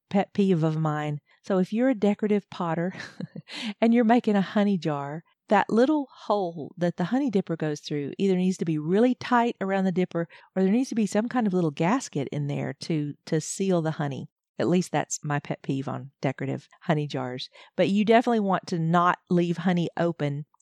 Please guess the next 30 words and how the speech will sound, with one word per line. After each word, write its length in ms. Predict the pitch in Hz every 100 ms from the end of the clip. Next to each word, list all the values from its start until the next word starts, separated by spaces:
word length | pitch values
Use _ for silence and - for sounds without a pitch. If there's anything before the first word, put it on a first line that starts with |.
| -
in 140 | 175
any, 400 | 214 240 220 - _ - - _ -
in 100 | 185
any 440 | 165 208 208 190
way, 540 | 170 165 180 143 113 -
and 140 | 160 156
that 140 | 156
is 260 | 156 147 139
in 220 | 165 156
your 240 | 151 143
extractor, 760 | 151 - - 214 214 214 196 190 -
in 240 | 165 151
any 280 | 147 160 156
of 100 | 147
your 340 | 151 147 143 160
buckets 480 | 185 214 202 -
that 160 | - -
you're 160 | 160 147
extracting 600 | - - 185 - 165 151
into. 600 | 175 190 202 208 208 214 _ _
I 120 | - 202
use 280 | 196 196
the 140 | - 170
five-gallon 800 | - 180 185 190 175 175 175 175 _ _
food 300 | - 196 160
safe 480 | - 175 170 - - _ -
plastic 400 | 175 170 180 -
buckets. 400 | 151 - - -
I 100 | 175
got 280 | 170 160